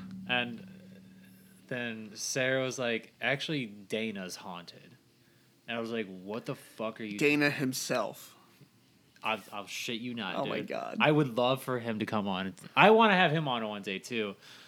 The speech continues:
Speaker 1: and tell you about this. But, uh,
Speaker 2: <laughs>
Speaker 1: they were like, "Yeah, Dana's haunted." And, uh, I was like, "What the fuck does that mean?" And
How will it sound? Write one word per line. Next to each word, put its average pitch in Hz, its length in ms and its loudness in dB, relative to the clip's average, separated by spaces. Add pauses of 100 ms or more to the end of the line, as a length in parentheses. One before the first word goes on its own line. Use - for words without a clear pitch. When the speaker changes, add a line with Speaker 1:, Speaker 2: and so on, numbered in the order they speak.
(140)
Speaker 1:
and 120 180 -2
tell 147 240 4
you 127 180 2
about 95 260 -4
this. 95 240 -12
But, 123 180 -2
uh, 311 220 4
Speaker 2:
<laughs> - 1900 2
Speaker 1:
they 120 100 -6
were 117 80 -4
like, 107 260 -6
"Yeah, 107 260 -6
Dana's 101 400 -8
haunted." 92 580 -12 (200)
And, 101 140 -12
uh, 95 460 -6 (140)
I 107 80 -8
was 101 120 -12
like, 101 120 -10 (200)
"What 107 260 -12
the 110 80 -12
fuck - 340 -8
does - 120 -20
that 120 260 -4
mean?" 104 300 -12 (840)
And 113 500 -4